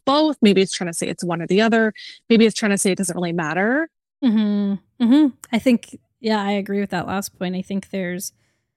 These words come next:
Speaker 2: and obviously we don't get into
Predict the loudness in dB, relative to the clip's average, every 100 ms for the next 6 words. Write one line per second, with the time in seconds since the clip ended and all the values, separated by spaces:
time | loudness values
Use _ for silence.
0 | _ _ -4 -2 -2 -4 -6 -6 -6 -6
1 | -8 -12 _ -8 -6 0 0 -2 -6 -6
2 | -4 -6